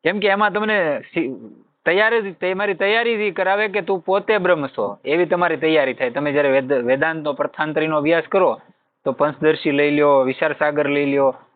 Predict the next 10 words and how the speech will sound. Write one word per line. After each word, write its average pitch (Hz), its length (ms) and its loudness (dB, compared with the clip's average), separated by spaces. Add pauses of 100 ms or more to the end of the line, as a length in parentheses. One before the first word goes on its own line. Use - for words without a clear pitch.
(100)
ગીતા 147 400 0
લઈ 147 200 0
લ્યો, 139 180 0
આ 135 140 2
બધા 151 220 2
ગ્રંથો 151 360 -2
છે, 143 220 -2 (300)
મહારામાયણ 147 640 0
લઈ 143 160 0
લ્યો 131 300 0